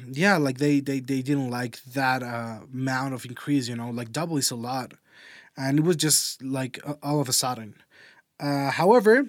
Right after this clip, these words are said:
just, like, probably, uh, after a day or something, they, uh, said that they were not <laughs> going to do this increase, that they messed up, they were sorry.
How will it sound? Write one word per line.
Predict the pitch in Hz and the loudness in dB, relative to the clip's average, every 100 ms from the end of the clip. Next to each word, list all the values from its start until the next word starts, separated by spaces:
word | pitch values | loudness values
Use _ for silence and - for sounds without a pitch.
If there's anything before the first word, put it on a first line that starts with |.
| - | -4
just, | 143 139 | -4 0
like, | 165 143 - - - 139 | 2 2 -2 -18 -20 -8
probably, | 165 170 160 156 139 117 131 | 0 2 6 6 6 2 -8
uh, | 131 127 123 117 | -8 -6 -6 -10
after | - 131 123 | -8 -8 -6
a | |
day | 113 151 185 | -4 0 2
or | 175 | 2
something, | 175 170 165 156 156 - - - - | -2 -2 -2 -2 -6 -14 -20 -20 -14
they, | 139 143 143 143 139 135 135 135 139 | 2 6 8 8 8 6 6 6 4
uh, | 131 127 123 123 | 2 -2 -4 -2
said | - 139 123 | 0 0 -2
that | 131 123 | -4 0
they | 139 | 0
were | 131 139 | 2 4
not | 143 147 220 | 4 4 2
<laughs> | 196 | 4
going | 202 214 175 | 6 8 6
to | 156 | 2
do | 143 139 | 4 4
this | 131 - | 2 -2
increase, | 131 - 208 160 | -6 0 2 2
that | 131 | 0
they | 131 | -2
messed | 127 120 - | -2 -2 2
up, | 196 208 156 | 4 2 0
they | 135 | -2
were | 123 123 | 0 0
sorry. | - 214 214 202 196 | 4 6 6 6 2